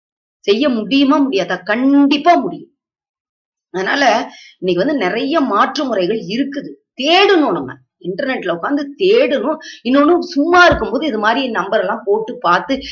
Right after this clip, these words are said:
எது எளிமையா இருக்கு, எதை செஞ்சா பரவாயில்லாமையா இருக்கும்னு நம்ம தான் போட்டு தேடணும். நம்ம போட்டு practice பண்ணணும். ம், அடுத்தது இப்ப முடிஞ்சிருச்சா? அடுத்தது இங்க என்னன்னா, நல்லா கவனிங்க. இங்க என்னன்னு முடிஞ்சிருக்கு? பத்தா? அப்ப இங்க பத்துன்னு வச்சுக்கோ.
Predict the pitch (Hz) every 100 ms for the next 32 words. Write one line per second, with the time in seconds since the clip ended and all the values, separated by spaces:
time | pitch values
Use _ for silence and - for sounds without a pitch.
0 | - 208 226 277 262 220 220 208 185 170
1 | 202 190 190 277 262 190 208 208 - -
2 | 196 202 233 220 202 214 214 180 233 302
3 | 202 247 320 285 240 240 - 196 220 202
4 | - _ _ _ 175 214 - 269 294 -
5 | 196 220 294 254 - - 175 208 160 -
6 | 175 320 - _ _ - 185 190 147 -
7 | - 254 240 262 - 226 262 - - -
8 | _ - 226 339 403 320 277 180 170 175
9 | 156 190 185 170 214 262 - 156 170 185
10 | 147 123 _ _ _ _ 247 254 226 269
11 | 311 320 285 233 226 - 254 - - 220
12 | - - 240 - - _ _ - - 330
13 | 269 226 254 - 165 170 - 190 190 170
14 | - _